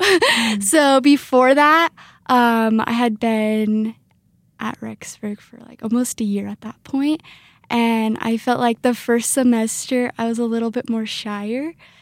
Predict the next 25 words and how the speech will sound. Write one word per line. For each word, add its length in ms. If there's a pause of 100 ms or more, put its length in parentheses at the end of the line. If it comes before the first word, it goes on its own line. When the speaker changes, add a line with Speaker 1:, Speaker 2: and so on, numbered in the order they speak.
(160)
Speaker 1:
So 460
I 180
put 240
on, 220
like, 320
maybe 540
one 280
or 120
two 240
dates 560
that 100
whole 260
semester. 840 (640)
And 300
then 160
the 100
next 280
semester, 680
I 80
kinda 340
tried 360
out 240
some 220
new 260
things. 800